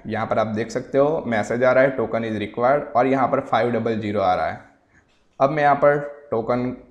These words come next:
की को रख देता हूँ तो यहाँ पर क्या आएगा, हमारा जो रिस्पॉन्स है वो यहाँ पर हमें मिल रहा है get one employee वाला, जो कि यहाँ से रिटर्न हो रहा है क्योंकि हमने मिडलवेयर कॉल करवाया हुआ है। तो अगर हमारा मिडलवेयर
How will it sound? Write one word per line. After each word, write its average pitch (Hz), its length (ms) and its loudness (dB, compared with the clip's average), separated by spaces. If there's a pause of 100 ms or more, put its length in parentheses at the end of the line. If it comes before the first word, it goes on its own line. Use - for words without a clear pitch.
की 113 120 -4
को 117 140 -2
रख 113 180 -2
देता 127 260 0
हूँ 151 240 -4 (280)
तो 131 60 0
यहाँ 131 220 0
पर 135 220 2 (200)
क्या 123 120 2
आएगा, 127 260 2
हमारा 110 340 0
जो 107 140 -2
रिस्पॉन्स 143 540 -6
है 143 180 -2 (540)
वो 131 220 0
यहाँ 131 180 2
पर 120 140 2
हमें 120 200 -2
मिल 107 220 -2
रहा 117 100 4
है 135 160 0
get 117 240 2
one 113 220 -2
employee 101 360 -4
वाला, 85 260 -8 (400)
जो 123 180 -2
कि 139 100 -4
यहाँ 123 240 2
से 123 160 0
रिटर्न 110 300 -2
हो 113 140 -2
रहा 104 180 2
है 156 380 0
क्योंकि 139 220 -6
हमने 151 240 -2
मिडलवेयर 131 480 6
कॉल 120 240 2
करवाया 110 360 2
हुआ 120 220 2
है। 160 100 2 (520)
तो 113 60 2
अगर 123 320 2
हमारा 160 320 2
मिडलवेयर 131 520 6